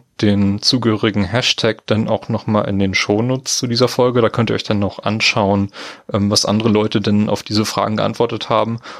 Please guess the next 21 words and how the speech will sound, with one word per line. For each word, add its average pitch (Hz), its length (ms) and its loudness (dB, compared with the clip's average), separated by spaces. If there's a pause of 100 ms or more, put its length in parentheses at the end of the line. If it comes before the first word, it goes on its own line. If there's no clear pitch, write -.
und 98 120 0
natürlich 98 440 0
auf - 100 -14
die 101 140 -2
Pixelfrauen-Episode 101 1200 -6
selbst. 92 880 0 (140)
Ähm, 92 380 2
ja, 98 200 2
schöne 120 280 2
Grüße 143 280 4
natürlich 131 460 0
fürs, - 540 -2 (160)
äh, 107 200 2
an 104 140 -4
die 107 80 -2
Pixelfrauen. 117 800 -2
Alles 104 200 -2
Gute 113 220 -8
zum 107 320 -2
Jubiläum 107 560 2
und 120 260 -2